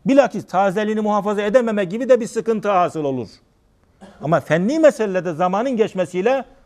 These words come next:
akıl ve fikir ne yapar? Gelişir, fenne destek olur. İşte burada bu farkı fark edemeyenler fizikteki gelişme, kimyada ve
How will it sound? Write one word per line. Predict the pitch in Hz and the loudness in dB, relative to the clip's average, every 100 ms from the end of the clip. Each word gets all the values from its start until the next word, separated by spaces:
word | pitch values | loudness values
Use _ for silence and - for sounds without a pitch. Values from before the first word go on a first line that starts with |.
| _ | _
akıl | 143 - 190 | -4 -2 -2
ve | 165 | -2
fikir | 156 175 175 | -2 -4 0
ne | |
yapar? | 214 202 214 | 0 0 -2
Gelişir, | 135 151 151 269 285 - _ _ _ _ _ | 0 -2 -2 -2 -4 -6 _ _ _ _ _
fenne | 143 160 202 | -2 0 0
destek | 135 127 202 202 | -2 -2 -2 2
olur. | 190 135 - _ _ _ _ _ _ _ - | 2 0 -6 _ _ _ _ _ _ _ -16
İşte | - 208 175 | -4 0 2
burada | 220 214 202 | 0 0 0
bu | 220 | 0
farkı | 190 170 190 | -2 -2 -2
fark | 180 180 | -2 -2
edemeyenler | 180 214 247 254 254 262 254 - _ _ | 0 0 2 2 2 2 0 -6 _ _
fizikteki | - 156 175 196 262 208 | -6 -4 -2 -2 -2 2
gelişme, | 202 170 147 160 180 _ _ _ | 2 2 -2 -6 -6 _ _ _
kimyada | - 185 208 196 240 | -4 0 2 2 4
ve | 240 254 | 4 0